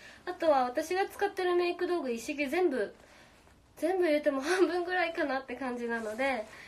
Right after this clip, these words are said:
メイクポーチにするのもよしだし、ね、上履きとか入れてもいいし、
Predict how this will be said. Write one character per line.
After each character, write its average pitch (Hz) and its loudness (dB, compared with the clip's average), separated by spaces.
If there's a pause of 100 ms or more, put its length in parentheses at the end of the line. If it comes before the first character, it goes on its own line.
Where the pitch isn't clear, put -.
(140)
メ 302 6
イ 294 2
ク - -14
ポ - -2
ー 392 2
チ 330 0
に 294 4
す 294 -4
る 269 -4
の 262 -4
も 233 -8
よ 254 0
し 302 -6
だ 254 -4
し、 330 -2 (1120)
ね、 311 2
上 240 -2
履 247 -4
き - -14
と 302 2
か 294 -2
入 247 -2
れ 269 -2
て 302 2
も 277 -2
い 302 2
い 302 -4
し、 262 -8